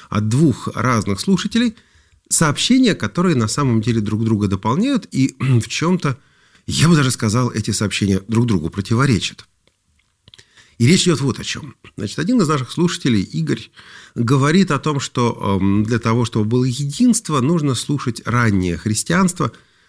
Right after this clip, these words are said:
нужно читать тексты, м, отцов церкви, А, потому что у отцов церкви как раз это понимание есть. У отцов церкви ещё есть единство с ранней церковью, а, единство с апостольским христианством. То есть обращает наше внимание на отцов церкви.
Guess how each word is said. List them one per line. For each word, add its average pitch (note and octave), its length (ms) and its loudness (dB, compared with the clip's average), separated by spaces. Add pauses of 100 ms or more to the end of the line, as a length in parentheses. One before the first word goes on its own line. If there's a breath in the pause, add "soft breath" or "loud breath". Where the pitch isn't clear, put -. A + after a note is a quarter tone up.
(120)
нужно A#2+ 320 0
читать A2+ 480 -2
тексты, F2 520 -4 (320)
м, G#2+ 260 2
отцов F#2+ 360 -6
церкви, G3 480 0 (440 loud breath)
А, G2 220 -2
потому D#3 240 0
что - 160 -4
у C3 100 -2
отцов F#3 320 0
церкви D3 340 0
как A2+ 100 -4
раз B2+ 200 -2
это A#2 120 -2
понимание A#2+ 580 2
есть. G#2 480 -2 (320 loud breath)
У E2+ 80 -10
отцов F3 280 -2
церкви C#3+ 300 -2
ещё A#2 240 0
есть B2+ 380 -2
единство A2+ 680 0
с - 140 -6
ранней G2+ 340 0
церковью, G#2 600 -4 (320 loud breath)
а, F#2 120 -4
единство A#2 640 2
с - 260 -2
апостольским G#2+ 720 -4
христианством. - 640 -10
То C#3+ 100 -4
есть - 160 -2
обращает - 380 -4
наше E2 200 -8
внимание A#2 360 0
на F2 160 -4
отцов A2 400 -8
церкви. - 380 -10